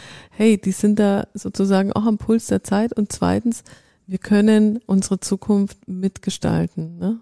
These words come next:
Als Haus, als Organisation. Ähm, glaub ich, ganz, ganz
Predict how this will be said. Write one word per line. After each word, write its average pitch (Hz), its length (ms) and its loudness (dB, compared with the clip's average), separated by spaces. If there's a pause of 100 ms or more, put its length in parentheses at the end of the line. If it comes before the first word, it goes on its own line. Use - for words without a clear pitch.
Als - 360 -4
Haus, 165 440 -2
als - 380 -4
Organisation. 165 1040 -4 (680)
Ähm, 160 480 0 (280)
glaub 190 140 -2
ich, 185 120 -4
ganz, 190 260 -6
ganz 185 380 -4